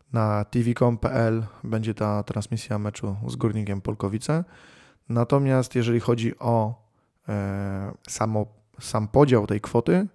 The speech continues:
mm, to zdecydowana większość, bo aż dziesięć złotych z dwunastu trafia bezpośrednio do klubu. Także ci, którzy chcą wspierać Stal, a nie mogą się pojawić na stadionie,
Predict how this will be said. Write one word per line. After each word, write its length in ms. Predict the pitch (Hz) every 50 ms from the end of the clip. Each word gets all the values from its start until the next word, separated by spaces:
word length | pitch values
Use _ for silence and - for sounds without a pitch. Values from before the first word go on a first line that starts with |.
| _ _ _ _ _ _ _
mm, 180 | - 110 107 107
to 280 | 107 - 113 117 117
zdecydowana 640 | 113 110 120 117 - - 117 117 110 113 110 107 104
większość, 400 | 117 120 117 - - 117 107 -
bo 240 | 113 110 - - 113
aż 280 | 101 101 - - - _
dziesięć 380 | 113 110 120 - - 123 120 113
złotych 320 | 113 113 110 - - 104
z 20 |
dwunastu 600 | 110 110 104 107 104 110 117 - - - 139 151 - - - - - - _
trafia 340 | - - 123 123 - 139 120
bezpośrednio 640 | 117 117 - - 120 110 - 117 117 113 110 107
do 120 | 110 110 110
klubu. 400 | - 120 110 104 107 - - - _
Także 400 | - 107 110 101 101 104 101 104 110 - - - - _ _
ci, 200 | _ - - 127
którzy 360 | - - - 123 107 107 107
chcą 260 | 101 - - 127 113 107
wspierać 420 | - - 131 135 139 139 131 -
Stal, 400 | - - - 139 131 127 131 - -
a 100 | 135 117
nie 100 | 110 107
mogą 200 | 113 113 113 113
się 120 | - -
pojawić 300 | - 120 113 113 110 101
na 100 | 120 113
stadionie, 580 | 107 - 123 113 110 113 113 110 107 107 107